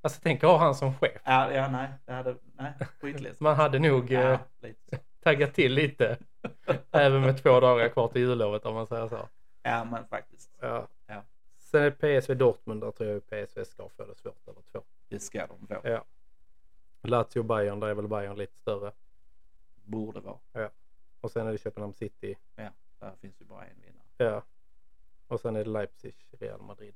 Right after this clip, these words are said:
Speaker 2: Ja.
Speaker 1: Där finns också egentligen bara en vinnare, tror jag.
Speaker 2: Ja, jag tror inte det blir någon överraskning.
Speaker 1: Nej.
Speaker 2: Jag tror de största lagen
Speaker 1: Mm.
Speaker 2: går vidare i alla de matcherna.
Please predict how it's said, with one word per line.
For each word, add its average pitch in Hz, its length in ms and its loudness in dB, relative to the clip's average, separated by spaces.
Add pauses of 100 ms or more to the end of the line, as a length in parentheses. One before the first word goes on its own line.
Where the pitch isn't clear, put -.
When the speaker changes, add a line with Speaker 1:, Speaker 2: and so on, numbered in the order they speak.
(120)
Speaker 2:
Ja. 104 60 -14 (920)
Speaker 1:
Där - 100 -16
finns 104 200 -16
också 104 200 -12
egentligen 104 300 -14
bara 107 180 -14
en 107 140 -20
vinnare, 104 200 -18 (200)
tror - 140 -14
jag. - 420 -10
Speaker 2:
Ja, 113 200 -2
jag 131 180 -4
tror 107 140 -6
inte - 160 -14
det 170 60 -2
blir 147 220 -4
någon 113 160 -6
överraskning. - 600 -10
Speaker 1:
Nej. 117 160 -4
Speaker 2:
Jag 113 120 -2
tror 160 140 -4
de 156 100 -12
största - 340 -8
lagen 139 280 -2
Speaker 1:
Mm. 143 40 4 (100)
Speaker 2:
går 127 60 0
vidare 120 240 -4
i 113 60 -8
alla 131 280 -4
de 120 140 -8
matcherna. 117 300 -14